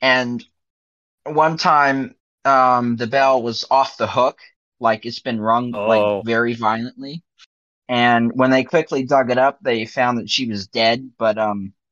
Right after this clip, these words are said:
Speaker 1: her fingernails were embedded in the coffin from her trying to dig out.
Speaker 2: Oh my god.
Speaker 1: Yeah.
Speaker 2: Ooh. I mean, it, historically, that is pretty accurate. That's how,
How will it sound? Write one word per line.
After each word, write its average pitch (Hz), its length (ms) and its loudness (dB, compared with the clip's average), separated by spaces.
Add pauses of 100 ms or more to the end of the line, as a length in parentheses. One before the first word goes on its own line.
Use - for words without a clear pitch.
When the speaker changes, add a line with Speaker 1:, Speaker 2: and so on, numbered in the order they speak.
(680)
Speaker 1:
her 113 220 4
fingernails 120 800 0
were 110 220 -2
embedded 117 460 0
in 120 120 -2
the 110 80 -2
coffin 120 500 0
from 110 180 -6
her 113 120 0
trying 107 280 -2
to 101 100 -6
dig 104 220 -6
out. 104 280 2 (380)
Speaker 2:
Oh 117 180 -2
my 98 260 -4
god. 90 540 -10 (360)
Speaker 1:
Yeah. 107 280 -2 (160)
Speaker 2:
Ooh. 110 340 -6 (580)
I 139 100 0
mean, 147 400 -2
it, 175 220 -4
historically, 160 840 2
that 143 200 0
is 165 220 -2
pretty 135 400 -4
accurate. 120 600 -4
That's 139 240 -2
how, 127 340 0